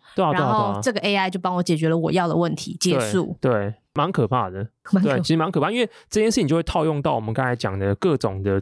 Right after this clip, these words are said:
Speaker 1: 自动化的事情上面。呃，我写电子报跟录 podcast 的初衷就是了解，呃，世界会往什么方向走，以提前，呃，怎么讲，提前 prepare 好自己可以在这样的世界里面有一个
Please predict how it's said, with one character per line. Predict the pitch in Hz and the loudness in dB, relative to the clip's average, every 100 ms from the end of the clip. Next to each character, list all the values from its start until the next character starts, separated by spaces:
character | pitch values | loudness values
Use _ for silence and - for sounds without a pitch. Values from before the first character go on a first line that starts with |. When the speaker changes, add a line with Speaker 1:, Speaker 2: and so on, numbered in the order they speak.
| - | 0
Speaker 1:
自 | 180 | -2
动 | 139 143 117 | 0 -2 -2
化 | 131 110 | 0 -2
的 | 98 95 98 - - | -2 -6 -6 -10 -4
事 | - 165 | -2 0
情 | 113 98 | 0 -2
上 | 98 107 101 | -2 -4 -2
面。 | 104 95 _ _ _ _ _ - | -2 -2 _ _ _ _ _ -2
呃， | 151 | 2
我 | 170 | 2
写 | 190 | 2
电 | 156 277 | 0 -2
子 | 214 127 | 0 0
报 | 185 165 | 2 0
跟 | 139 147 147 | 2 2 2
录 | 160 170 | 2 0
podcast | 143 143 180 | 0 0 2
的 | 123 | 2
初 | 117 - 127 | 2 2 4
衷 | 123 120 | 4 2
就 | 139 | 2
是 | 151 135 113 _ - | 4 4 2 _ -2
了 | 127 123 | 0 2
解， | 202 143 110 101 113 _ | 0 2 2 2 0 _
呃， | 143 107 123 | -2 -2 -2
世 | 151 - 185 | 0 0 0
界 | 180 147 | 0 0
会 | 165 | 0
往 | 127 117 | 0 -2
什 | 135 104 | -2 -2
么 | 98 | -2
方 | 117 113 | 0 0
向 | 147 113 | 0 0
走， | - - 143 - | -4 -4 -6 -10
以 | - 117 | -2 0
提 | 120 - - 147 | 0 0 2 2
前， | 160 110 98 107 - _ | 2 0 -2 -8 -14 _
呃， | - 104 113 - | -2 -2 -2 -2
怎 | 110 | 0
么 | 107 | 0
讲， | 120 139 - | 0 -4 -6
提 | - 156 | -2 0
前 | - 156 | 2 0
prepare | - 117 170 147 | 0 2 2 2
好 | 120 101 | 0 -2
自 | 104 | 0
己 | 160 | 0
可 | 113 | 0
以 | 113 | 0
在 | 131 | 0
这 | 123 | 2
样 | 113 | 2
的 | |
世 | 104 127 | 2 2
界 | 113 104 | 2 0
里 | 95 | 2
面 | 117 101 | 2 2
有 | 92 | 2
一 | |
个 | 101 | 0